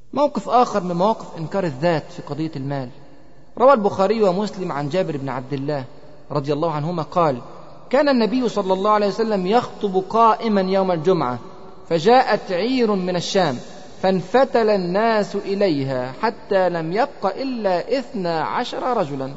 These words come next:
يعني سبحان الله، الصحابة جميعًا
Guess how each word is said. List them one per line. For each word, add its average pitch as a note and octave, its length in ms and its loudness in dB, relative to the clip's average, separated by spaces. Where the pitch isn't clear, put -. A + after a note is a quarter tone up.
يعني A#3+ 140 -6
سبحان G#3 280 -4
الله، G3+ 260 0
الصحابة B3+ 500 4
جميعًا A3 520 4